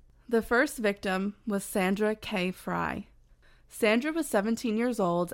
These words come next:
and had just recently moved into the Viking apartment complex in Anaheim, California,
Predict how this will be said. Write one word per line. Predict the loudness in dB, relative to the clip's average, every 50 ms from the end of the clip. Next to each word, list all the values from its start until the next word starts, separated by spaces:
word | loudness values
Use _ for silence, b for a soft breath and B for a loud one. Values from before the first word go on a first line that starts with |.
| -8 -6
and | -6 -4
had | -4 -4 -2 -2 -2 -2
just | 0 0 0 0 0 -2 -4
recently | -4 -2 -2 -2 -2 -4 -4 -2 0 0
moved | 2 2 2 2 0 0 -2 -6 -6
into | -6 -4 -4 -2 -2
the | -4 -2
Viking | 0 2 0 0 0 -2 0 0 0
apartment | 0 -2 -2 -2 -2 -2 -2 -2 -4 -6
complex | -4 -4 -2 -2 -2 -2 -4 -4 -4 -4 -6 -10 -14 -18 -20 b b b
in | -2 -2
Anaheim, | 0 0 0 0 0 -2 -2 -2 -2 -2 -2 -4
California, | -4 -2 -2 0 0 -2 -4 -4 -4 -4 -2 -2 -4 -4 -4 -4 -6 -8